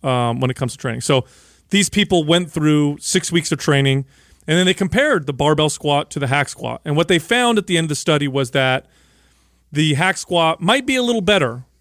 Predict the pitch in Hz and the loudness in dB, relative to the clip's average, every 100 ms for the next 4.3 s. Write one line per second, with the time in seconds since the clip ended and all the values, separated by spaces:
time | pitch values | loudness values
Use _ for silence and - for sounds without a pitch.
0 | _ _ - 165 156 156 - 147 165 147 | _ _ -2 2 2 0 -2 -2 -2 -4
1 | - 151 139 147 156 - 147 160 139 156 | 0 0 2 0 -4 -2 2 2 2 0
2 | 139 135 - _ _ _ _ - 156 147 | 0 -2 -8 _ _ _ _ -2 2 4
3 | 143 139 139 143 - 151 135 127 - 139 | 4 2 2 0 -4 -2 0 -2 0 2
4 | 127 127 - | 2 -2 -10